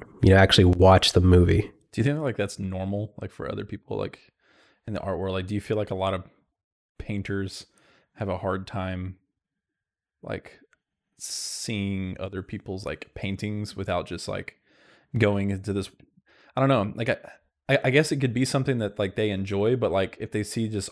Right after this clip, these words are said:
Speaker 2: art and all this stuff, like, rather than just enjoying it for what it is, it's, like, a constant, like, critique, like, you're looking for, "Oh, did they use this brushstroke or did it, this type of paint?" You know?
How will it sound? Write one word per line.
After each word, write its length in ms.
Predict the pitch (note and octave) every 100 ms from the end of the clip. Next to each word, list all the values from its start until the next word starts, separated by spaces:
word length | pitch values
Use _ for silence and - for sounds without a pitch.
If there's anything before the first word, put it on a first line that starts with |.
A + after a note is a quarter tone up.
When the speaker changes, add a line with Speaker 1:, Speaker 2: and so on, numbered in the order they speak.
| -
Speaker 2:
art 260 | G#2 G2+
and 120 | G2+ F2+
all 160 | G2
this 140 | F#2 -
stuff, 180 | F#2+
like, 160 | G2 F2
rather 260 | G2 G2+ G2+
than 200 | G2+ G2
just 180 | G2
enjoying 340 | F2+ F#2+ G2+ F#2+
it 80 | E2
for 80 | G2
what 120 | G2
it 80 | G2
is, 340 | G#2 C#3 - _ - - -
it's, 100 | -
like, 100 | G#2
a 60 | G2+
constant, 520 | - G#2 G2 G#2 E2
like, 280 | G2+ - _ _ _ _
critique, 600 | - G#2+ - A2+ G2+ -
like, 160 | A2 -
you're 80 | G2+
looking 360 | G#2+ G#2 G#2
for, 260 | - G2 F#2+
"Oh, 100 | G#2+
did 160 | G#2 G2
they 60 | G2
use 300 | G2+ G#2 G2+
this 180 | G#2
brushstroke 680 | - G2 - - G2+ F#2+ F#2
or 80 | G2
did 160 | G2+ G2
it, 60 | G2 G#2+
this 120 | G2+
type 220 | G#2+ G2
of 140 | G2
paint?" 400 | - A2+ G2 G2+
You 100 | G2+
know? 260 | G2 F#2+